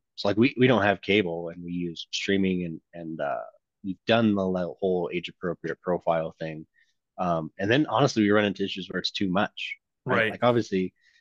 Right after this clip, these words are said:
Speaker 1: there's stuff that's overrated, in my opinion, and, and
Speaker 2: Or it's
Speaker 1: now we're
Speaker 2: across everything at the same time. So, like, uh,
Speaker 1: Right,
Speaker 2: Apple
Speaker 1: right.
Speaker 2: T Vs as an example, if I set the Apple T V for age appropriate, then they may not even be able to open, like, uh, I T Pro T V. They can't even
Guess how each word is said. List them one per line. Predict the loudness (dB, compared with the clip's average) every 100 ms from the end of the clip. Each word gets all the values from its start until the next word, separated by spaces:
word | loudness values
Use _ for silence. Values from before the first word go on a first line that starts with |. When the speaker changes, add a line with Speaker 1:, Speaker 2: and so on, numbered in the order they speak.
| _ _ -6
Speaker 1:
there's | -6 -2
stuff | 0 -2
that's | -4 -12 0
overrated, | 2 4 2 2 0 0 -4 -6
in | -6
my | -6
opinion, | -6 -8 -6 -8 -10 -14 -14
and, | -12 -4
and | 2
Speaker 2:
Or | 4
it's | 4
Speaker 1:
now | 2
we're | 2
Speaker 2:
across | 2 2 -2 -2
everything | 0 0 -2 -4
at | -6 -10
the |
same | -10 -6 -6 -6
time. | -6 -4 -4 -6
So, | -6 -4
like, | -6 -4
uh, | 0
Speaker 1:
Right, | 2 2
Speaker 2:
Apple | 0 0 -2
Speaker 1:
right. | 0 -2
Speaker 2:
T | -4
Vs | -4
as | -6 -6
an |
example, | -8 -6 -4 -4 -4 -2
if | -2
I |
set | -2 -2 -2
the | -4 -2
Apple | -2 -2 -6
T | -6 -6 -4
V | -4 -6
for | -6 -8 -2
age | -2 -2
appropriate, | -6 -4 -6 -4 -8 -8 -12 -20 -20 _
then | -4 -2
they | 2 2
may | 4
not | 2 2
even | 0
be | -2
able | -2
to | -2
open, | -4 0 -2 -2
like, | -6 -10 -6
uh, | -4 -2 0
I | 0
T | 0 -4
Pro | -2 -4
T | -4 -6
V. | -4 -4
They | -4 -6
can't | -4 -4
even | -2 -4